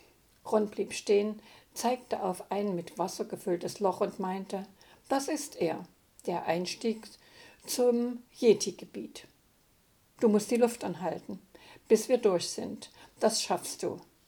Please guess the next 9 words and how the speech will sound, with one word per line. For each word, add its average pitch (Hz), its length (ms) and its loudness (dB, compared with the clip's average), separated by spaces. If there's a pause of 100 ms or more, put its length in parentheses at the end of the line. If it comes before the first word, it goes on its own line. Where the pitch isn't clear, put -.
(600)
Josh 190 460 -2 (240)
nickte 202 420 -2
noch 190 460 -8
und 175 200 -4
dachte: 180 380 -4 (600)
„Hoffentlich. - 760 -10 (580)
Ich - 220 -2
helfe 196 340 -2
dir. 175 300 -8